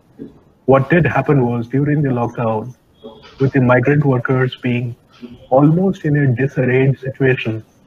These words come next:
they were looking for food, looking for mechanisms to be able to go back home for at least a period of time. Simanji's phone number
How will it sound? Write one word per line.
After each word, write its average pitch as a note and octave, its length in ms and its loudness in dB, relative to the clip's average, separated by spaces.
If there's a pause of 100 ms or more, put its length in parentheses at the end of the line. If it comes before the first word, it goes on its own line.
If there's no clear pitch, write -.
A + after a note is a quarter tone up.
(680)
they C3+ 80 2
were C3+ 100 6
looking C#3+ 360 4
for C#3 180 2
food, E3 320 4
looking C#3 320 0
for C3 220 -4
mechanisms C3 640 -6
to B2+ 80 -4
be C3 120 -4
able B2 200 -6
to B2+ 100 -8
go A#2 220 -6
back A2+ 180 -6
home C#3+ 400 -4 (240)
for A#2+ 160 -2
at - 140 -12
least B2 180 -6
a A#2+ 60 -10
period A#2 260 -6
of A2+ 160 -12
time. B2 300 -8 (760)
Simanji's D3 640 2 (440)
phone E3+ 180 4
number A#2 420 2